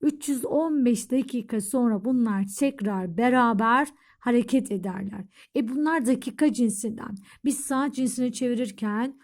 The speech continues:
üç yüz on beş dakikayı altmışa bölersek beş saat on beş dakika yapar. E sabah ilk hareket saatleri neydi?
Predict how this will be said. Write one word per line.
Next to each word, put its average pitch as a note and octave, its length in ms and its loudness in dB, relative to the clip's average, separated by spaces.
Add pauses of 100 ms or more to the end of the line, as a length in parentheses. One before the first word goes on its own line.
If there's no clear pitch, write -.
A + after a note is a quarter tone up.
(240)
üç - 220 -2
yüz A#3 160 0
on C4+ 200 2
beş B3 200 0
dakikayı G#3+ 500 -4
altmışa A#3 520 -2
bölersek B3+ 720 0 (380)
beş G#3+ 380 6
saat A#3 640 2 (260)
on D4 280 6
beş A#3 220 4
dakika - 360 -2
yapar. F#3+ 480 0 (280)
E C4+ 80 0
sabah D4 460 0
ilk D4+ 260 0
hareket C#4+ 380 2
saatleri C#4+ 540 0
neydi? D#4 340 -2